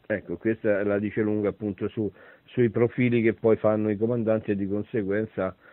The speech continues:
eh, anche, eh, le, le risposte della truppa in base alle loro, diciamo, a quello che era,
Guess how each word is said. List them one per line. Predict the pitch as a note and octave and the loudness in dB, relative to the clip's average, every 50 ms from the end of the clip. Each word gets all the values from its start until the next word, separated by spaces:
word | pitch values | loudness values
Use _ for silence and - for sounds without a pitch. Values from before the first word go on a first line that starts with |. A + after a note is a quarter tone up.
| - - _ - | -20 -20 _ -8
eh, | - G2 | -4 -2
anche, | F#2+ F#2+ F#2+ F#2+ F#2 F2+ F#2+ A2 A2 A2 - - G#2 G2+ G2+ G#2 | -2 0 0 0 -2 -2 -2 -2 -2 -4 -4 -2 0 0 0 0
eh, | F2 F#2+ G2+ G2 F#2+ | 2 2 2 2 2
le, | F#2+ G2 G2 F#2+ F#2 | 0 0 -2 -2 -2
le | F#2+ G2+ G#2+ | -2 -2 -2
risposte | G#2 G#2+ G#2+ - _ - A#2+ A#2+ A#2 - - A2 | -2 -4 -6 -6 _ 4 4 4 4 2 -2 -4
della | G2 G2 F#2+ F#2+ F#2+ | -2 0 0 0 0
truppa | - A#2 A#2 A#2 A2 - - - A#2 A#2 A2 | 0 0 0 -2 -2 -2 -2 -2 0 2 2
in | G#2 G2 F#2+ | 0 0 0
base | F#2 F#2+ G2+ F#2+ G2+ | -2 -2 -2 -2 -2
alle | F#2+ F#2 F#2+ F#2+ F#2 | -2 -2 -2 -2 -2
loro, | F#2+ G2+ G2 F#2+ F#2 F#2 | -2 -2 -2 -4 -4 -6
diciamo, | F2+ F2 - F#2 F#2 F#2+ F#2 | -6 -6 -6 -6 -6 -8 -10
a | - | -10
quello | - G2 F#2+ F#2+ F#2 | -8 -6 -6 -6 -6
che | F2 E2+ | -6 -6
era, | F2+ F#2+ F2+ F2 E2+ E2 | -6 -4 -6 -6 -6 -8